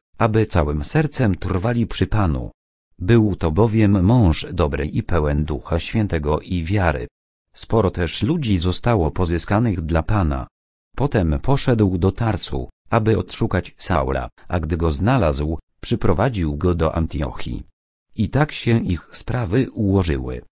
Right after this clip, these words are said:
że przez cały rok przebywali razem w zborze i nauczali wielu ludzi.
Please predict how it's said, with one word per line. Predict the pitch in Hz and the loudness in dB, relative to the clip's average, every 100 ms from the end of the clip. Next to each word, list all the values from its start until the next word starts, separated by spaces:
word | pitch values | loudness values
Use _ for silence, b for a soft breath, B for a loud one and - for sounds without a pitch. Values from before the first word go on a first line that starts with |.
| - | -6
że | 80 87 | -2 -2
przez | - 78 - | -2 -6 -4
cały | 135 143 131 | 0 4 4
rok | 104 - | 2 -2
przebywali | - 101 85 78 127 104 82 | -2 0 2 2 2 0 0
razem | 80 73 80 78 | 0 2 0 0
w | 76 | -2
zborze | 85 147 131 | -2 0 0
i | 120 107 | 0 2
nauczali | 98 87 78 147 147 131 | 2 2 -2 0 2 2
wielu | 117 107 92 | 2 2 2
ludzi. | 73 62 62 - | 0 -2 -8 -12